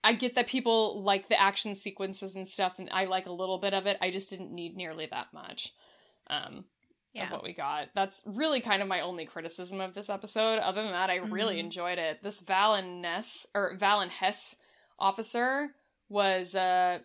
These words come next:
Speaker 1: Joe Chill in Batman Begins, and apparently he was also the Night King in Game of Thrones. Same actor.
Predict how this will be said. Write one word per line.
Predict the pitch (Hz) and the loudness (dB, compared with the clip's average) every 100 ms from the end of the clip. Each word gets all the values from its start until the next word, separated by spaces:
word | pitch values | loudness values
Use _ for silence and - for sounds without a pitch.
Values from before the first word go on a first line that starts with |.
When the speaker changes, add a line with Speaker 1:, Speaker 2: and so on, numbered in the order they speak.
| 196 | -6
Speaker 1:
Joe | 214 208 | 2 2
Chill | 202 - 208 208 277 | 2 2 4 4 2
in | 226 | 0
Batman | 196 190 196 202 | 4 4 4 0
Begins, | 190 180 185 208 262 | -2 -2 -2 0 -2
and | 247 | -2
apparently | - 202 220 - | -6 -4 -4 -4
he | 202 226 | -6 -4
was | 208 | -6
also | - 190 - | -4 -4 -2
the | 196 | -4
Night | 165 170 208 | -2 -4 -6
King | - 302 311 339 | -4 -2 -2 -4
in | - 220 | -4 -2
Game | 196 202 | -2 -2
of | 196 | -4
Thrones. | - 190 185 226 302 330 - - | -2 -2 0 0 -4 -6 -12 -4
Same | 247 214 | 0 2
actor. | 208 233 302 320 | 2 0 -2 -4